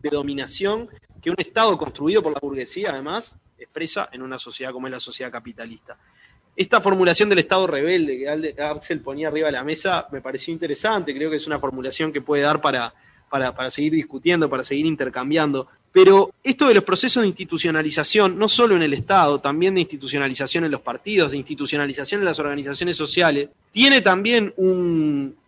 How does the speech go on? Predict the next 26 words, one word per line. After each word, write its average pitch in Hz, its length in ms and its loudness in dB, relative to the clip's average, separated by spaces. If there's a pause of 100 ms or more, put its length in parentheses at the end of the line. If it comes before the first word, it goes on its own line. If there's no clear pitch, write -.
(220)
un 165 220 -2
doble, 156 840 4
un 151 140 -8
doble 156 340 2
cariz, 135 640 -2
¿no? 185 340 -2 (360)
El 151 100 -6
otro 185 200 4
día 202 160 8
lo 180 80 6
hablaba 165 320 6
con 151 120 0
un 151 380 -6 (100)
referente 170 540 0
al 165 120 2
que 123 380 -4 (320)
quise 147 220 -6
invitar 143 340 -2
al 143 100 0
encuentro 156 520 -2
y, 120 320 -8
y 131 380 -10
no 151 100 0
llegó 156 240 2
a 156 80 6
venir 220 400 4